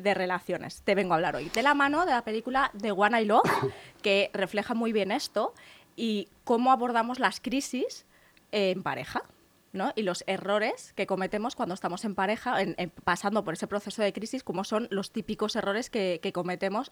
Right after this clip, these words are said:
antes de solucionarlo. Entonces, en este tipo de relaciones, claro, todo parece que va bien, ¿no? Esta, esta película, por ejemplo, es una, una pareja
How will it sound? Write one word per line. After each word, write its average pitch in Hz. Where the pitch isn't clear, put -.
antes 220
de 214
solucionarlo. 175
Entonces, -
en 196
este 269
tipo 269
de 247
relaciones, 262
claro, 233
todo 190
parece 220
que 156
va 160
bien, 214
¿no? 214
Esta, 208
esta 214
película, 165
por 170
ejemplo, 170
es -
una, 185
una 202
pareja 233